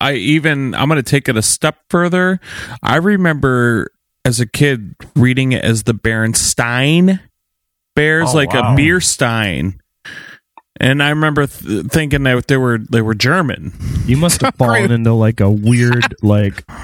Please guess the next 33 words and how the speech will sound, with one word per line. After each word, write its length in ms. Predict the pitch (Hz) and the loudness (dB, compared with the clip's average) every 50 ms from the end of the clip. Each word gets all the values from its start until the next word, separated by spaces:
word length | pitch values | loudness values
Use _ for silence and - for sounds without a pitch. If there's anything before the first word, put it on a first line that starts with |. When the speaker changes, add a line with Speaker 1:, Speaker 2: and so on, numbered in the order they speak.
| - - | -12 -8
Speaker 2:
pseudo-German 1000 | - - - - - 139 131 127 123 123 117 117 104 110 120 120 123 120 117 110 104 | -6 -4 -2 2 2 2 2 4 2 2 0 0 0 0 2 2 2 2 0 0 0
alternate 480 | 101 123 120 - - 123 123 123 98 | 0 0 0 0 0 0 0 2 0
reality 520 | 95 101 104 101 104 123 147 156 139 113 104 | 0 0 0 2 2 2 0 0 0 0 -2
for 240 | - - 110 104 | 0 0 0 2
a 80 | 101 98 | 2 0
day 240 | 92 110 107 104 104 | 0 0 2 2 2
there. 380 | 101 101 107 104 95 104 107 - _ _ _ _ _ _ _ _ _ - - | 2 2 2 2 0 -2 -2 -6 _ _ _ _ _ _ _ _ _ -8 -6
Speaker 1:
<laughs> 100 | - 113 - _ _ _ - - - - - - 120 - | -4 -4 -4 _ _ _ -18 -18 -16 -16 -14 -12 -12 -6
Yeah, 140 | - - 156 | -4 0 0
Speaker 2:
Okay. 360 | 170 - - 175 143 190 196 - - | 0 0 0 0 0 0 -2 -2 -4
Speaker 1:
<laughs> 120 | - 165 | -4 -4
something 400 | 147 - - 135 156 156 147 117 | -2 -2 -2 -2 -2 -2 -2 -2
like 180 | 110 107 95 - | -2 -4 -6 -6
that. 280 | - 101 107 120 - - - - 139 | -6 -6 -6 -6 -8 -10 -10 -10 -10
<laughs> 200 | 127 - - 165 | -8 -6 -2 0
Speaker 2:
Now, 140 | 131 135 143 | 0 2 2
Josh, 500 | 135 139 156 147 143 151 147 - - - - _ _ _ _ - | 2 2 2 2 0 -2 -2 -6 -8 -10 -12 _ _ _ _ 0
you 240 | 135 147 156 160 | 2 2 2 2
and 100 | 160 151 | 0 0
I 140 | 151 147 139 | 0 2 2
are 140 | 135 131 123 | 2 0 0
huge, 400 | 120 - 147 139 139 131 - - - - _ | 0 0 0 0 0 -2 -6 -10 -12 -6 _
oh, 100 | 113 123 | 0 0
actually, 420 | 123 123 151 - - - 147 143 131 | 2 0 0 -2 -2 0 2 2 2
I 100 | 127 127 | 2 2
would 160 | 123 123 117 | 0 0 0
say 300 | - - 123 120 113 107 - _ | 0 0 0 0 0 -2 -4 _
we're 180 | 123 120 117 120 | 2 2 4 4
all 220 | 120 120 120 117 117 - - _ _ | 4 2 2 0 -2 -8 -18 _ _
Star 300 | - - - 135 123 117 | -4 -2 0 0 0 0
Wars 200 | 113 110 110 107 - | 0 0 0 -2 -2
fans, 320 | - 117 107 107 104 101 - | -2 -2 0 0 -2 -2 -2
but 160 | - 120 | -2 -2